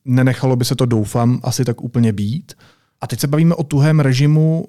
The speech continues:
jako je K L D R, kde nikdo nemůže kritizovat, žádné protesty snad nikdy nebyly, nebo nevím, možná mě opravíš v historii, ale t-,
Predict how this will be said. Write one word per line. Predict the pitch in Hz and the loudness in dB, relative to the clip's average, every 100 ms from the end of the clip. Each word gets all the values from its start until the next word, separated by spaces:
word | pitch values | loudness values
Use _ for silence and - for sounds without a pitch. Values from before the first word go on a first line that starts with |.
| - | -8
jako | 123 147 | -4 -4
je | |
K | 139 135 | -2 -2
L | 151 151 | -2 -2
D | 143 - | -2 -4
R, | 120 113 127 - | -4 -2 -4 -8
kde | 131 123 135 131 | -8 -4 -2 -2
nikdo | 120 127 135 143 | -2 0 0 0
nemůže | 147 156 143 | 0 0 0
kritizovat, | 131 117 123 127 135 143 | -2 -2 -2 0 -2 -2
žádné | 127 127 120 131 | -2 -2 0 -2
protesty | 120 117 120 123 | -4 -8 -8 -4
snad | 127 123 | -4 -2
nikdy | 113 107 113 | -4 0 0
nebyly, | 101 110 120 | 0 -2 -4
nebo | 110 101 | -4 -4
nevím, | 101 110 | -2 0
možná | 110 113 | 0 0
mě | 117 | -2
opravíš | 113 117 113 120 | -2 -4 -2 -2
v | 113 | -2
historii, | 107 123 117 | -4 -4 -2
ale | 113 107 | -4 -6
t-, | 107 | -10